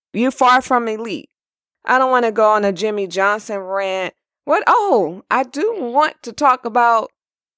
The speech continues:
Ricky Stenhouse's rant. Well, it wasn't really a rant, but he basically put it out there. You guys really think he's gonna pay Erik Jones back?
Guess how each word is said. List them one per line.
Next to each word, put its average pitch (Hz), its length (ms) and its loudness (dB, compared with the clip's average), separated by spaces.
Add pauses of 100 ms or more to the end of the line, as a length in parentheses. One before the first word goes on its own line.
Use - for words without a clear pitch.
(100)
Ricky 226 260 0
Stenhouse's 240 1000 0
rant. 202 380 0
Well, 247 200 4
it - 20 4
wasn't 214 300 2
really 196 240 2
a 175 80 2
rant, 190 420 0
but 185 300 0 (280)
he 220 180 -6
basically 269 600 -2
put 269 200 -2
it 254 80 2
out 285 320 0
there. 208 380 0 (340)
You 269 160 -4
guys 302 300 2
really 262 280 0
think 269 220 -4
he's 262 240 -6
gonna 247 240 -2
pay 247 340 -2
Erik 233 300 0
Jones 226 400 -2
back? 226 420 0